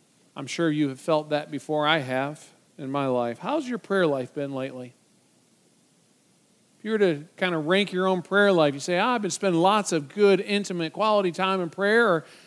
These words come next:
"Man, that's kind of a thought that's in my mind, but it's coming way out there." Sometimes maybe somewhere in between. I'll be honest with you, sometimes even as a preacher,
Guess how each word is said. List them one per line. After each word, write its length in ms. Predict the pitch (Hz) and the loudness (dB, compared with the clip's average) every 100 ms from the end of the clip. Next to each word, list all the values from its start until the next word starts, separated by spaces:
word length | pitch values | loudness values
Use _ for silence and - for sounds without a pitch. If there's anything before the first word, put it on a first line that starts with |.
| - _ _ | -20 _ _
"Man, 180 | 185 190 | -8 -4
that's 180 | 190 202 | -4 -6
kind 220 | 190 175 | -4 -2
of 80 | 147 | -2
a 60 | |
thought 400 | 135 - 185 175 | -4 -2 0 0
that's 160 | 165 147 | -2 -6
in 80 | 185 | -4
my 120 | 165 | -4
mind, 380 | 156 175 175 156 | -2 0 0 0
but 120 | 147 | -2
it's 260 | 143 - - | -4 -8 -14
coming 540 | 170 160 147 139 175 | -10 -8 -8 -10 -8
way 220 | 156 165 | -2 0
out 280 | 156 147 139 | 2 0 0
there." 180 | 143 139 | -2 -2
Sometimes 480 | - 220 220 208 175 | -6 -6 -4 -4 -2
maybe 340 | 196 196 180 - _ - | -2 -2 -4 -8 _ -2
somewhere 440 | - 202 196 190 | 4 4 4 2
in 80 | 190 | 2
between. 480 | 180 - 196 190 170 | -2 -4 -6 -4 -2
I'll 80 | |
be 160 | 226 180 | -2 -2
honest 280 | 185 220 175 | -2 -2 -4
with 120 | 151 | -4
you, 100 | 160 | -4
sometimes 440 | - 185 180 175 | -6 -4 -4 -2
even 160 | 185 180 | -4 -4
as 100 | 170 | -4
a 60 | 160 | -4
preacher, 380 | 190 208 190 | -2 -2 -4